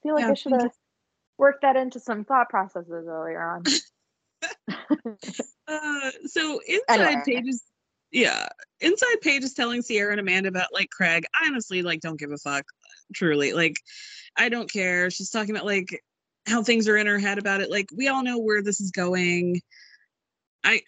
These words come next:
Speaker 2: we get it. We get it. Okay. Um,
Speaker 1: I feel like you could see Sierra upset during that conversation. I,
Speaker 2: Mm-hmm.
Speaker 1: I don't know if you had that same read, but it seemed to me like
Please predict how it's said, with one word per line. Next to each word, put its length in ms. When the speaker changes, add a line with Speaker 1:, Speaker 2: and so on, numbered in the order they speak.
Speaker 2:
we 180
get 140
it. 200
We 100
get 160
it. 180
Okay. 340
Um, 560
Speaker 1:
I 100
feel 200
like 220
you 140
could 300
see 680
Sierra 800
upset 640
during 220
that 140
conversation. 760
I, 120
Speaker 2:
Mm-hmm. 300
Speaker 1:
I 160
don't 140
know 100
if 100
you 160
had 140
that 160
same 180
read, 260
but 200
it 160
seemed 300
to 120
me 360
like 360